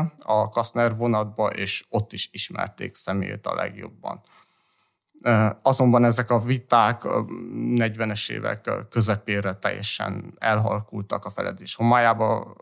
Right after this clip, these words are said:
ö, merültek, és Kastner, amikor negyvenhét végén Izraelbe érkezett, őt már ott, ö,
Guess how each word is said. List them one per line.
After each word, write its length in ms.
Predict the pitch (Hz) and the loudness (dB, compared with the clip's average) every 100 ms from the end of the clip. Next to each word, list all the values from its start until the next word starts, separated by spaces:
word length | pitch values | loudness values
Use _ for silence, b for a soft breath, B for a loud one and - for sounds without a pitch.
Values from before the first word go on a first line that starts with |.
| _ | _
ö, 80 | - - - - - _ _ - - - - - | -18 -16 -16 -20 -20 _ _ -20 -16 -16 -16 -8
merültek, 680 | - 113 110 110 107 117 110 | 0 2 4 2 2 -2 -2
és 440 | 107 104 - - - | -4 -2 -2 -4 0
Kastner, 340 | 120 - 123 | 2 4 4
amikor 520 | 117 113 - 120 113 | 6 4 4 2 0
negyvenhét 580 | 117 120 117 120 120 107 | 0 0 2 2 2 0
végén 300 | 117 113 117 | -2 0 2
Izraelbe 420 | 113 110 104 101 | 2 0 -2 0
érkezett, 560 | 107 - 131 123 123 - | -2 -2 -4 -2 -4 -4
őt 180 | 113 117 | -6 2
már 220 | 113 - | 2 2
ott, 400 | 107 - _ - | -2 -8 _ 0
ö, 140 | 117 | 2